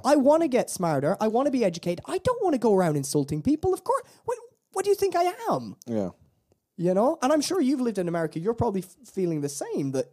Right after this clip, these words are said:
Speaker 1: you're not there to, you get, you're there to do a job. Do your job the best that you can do. Look after you, yourself, your spouse, your wife, your family, your kids, or whatever it is. And for the wider community to benefit as a whole. I see that as a beneficial way of living.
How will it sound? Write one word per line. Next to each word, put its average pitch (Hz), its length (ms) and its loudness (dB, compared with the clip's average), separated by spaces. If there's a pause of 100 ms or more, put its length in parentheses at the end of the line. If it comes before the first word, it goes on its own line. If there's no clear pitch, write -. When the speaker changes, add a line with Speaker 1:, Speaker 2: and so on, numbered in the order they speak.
(180)
Speaker 1:
you're 226 180 -6
not 269 280 -2
there 190 220 -2
to, 151 320 -4 (320)
you 175 60 -6
get, 214 280 -4
you're 190 160 0
there 180 160 2
to 156 100 -4
do 180 140 -2
a 180 40 0
job. 104 300 -6 (520)
Do 135 80 0
your 131 100 2
job 117 180 -2
the 110 60 -10
best 120 220 -6
that - 80 -12
you 147 80 -8
can 113 140 -14
do. 98 180 -14 (500)
Look 120 180 -8
after 101 220 -8
you, 131 260 2
yourself, 131 460 -2
your 117 60 -14
spouse, 123 280 -2
your 123 100 -4
wife, 113 200 -2
your - 60 -14
family, 107 260 -6
your 113 80 -6
kids, 107 260 -8
or 123 40 -6
whatever 104 320 -6
it 98 80 -10
is. 92 200 -12 (600)
And 139 120 -10
for 139 80 -8
the 123 80 -6
wider 123 260 -2
community 110 500 -10
to 95 80 -18
benefit 101 340 -10
as - 100 -16
a 98 40 -12
whole. 95 220 -14 (500)
I 202 100 -6
see - 380 -8
that 160 140 0
as 120 100 -8
a 123 40 -6
beneficial 120 560 -4
way 104 300 -4 (100)
of 110 80 -6
living. 113 300 -6